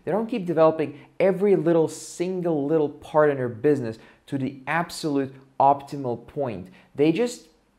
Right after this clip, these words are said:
coast along. They get some sales per month, they're just happy with that. What happens is, if you're coasting along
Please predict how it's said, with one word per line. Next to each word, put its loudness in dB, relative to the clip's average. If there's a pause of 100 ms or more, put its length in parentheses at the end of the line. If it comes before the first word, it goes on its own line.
(140)
coast -4
along. 0
They -4
get -2
some -6
sales 0
per -8
month, -6
they're -4
just -8
happy -6
with -4
that. -12 (260)
What 0
happens -2
is, -2 (240)
if -2
you're -2
coasting 0
along 2